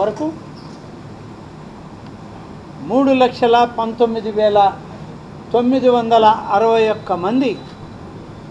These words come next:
లబ్ధిదారులకి సామాజిక భద్రత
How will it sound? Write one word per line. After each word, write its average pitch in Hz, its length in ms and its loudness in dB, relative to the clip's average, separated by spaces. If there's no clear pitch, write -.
లబ్ధిదారులకి 233 760 6
సామాజిక 240 580 4
భద్రత 220 300 2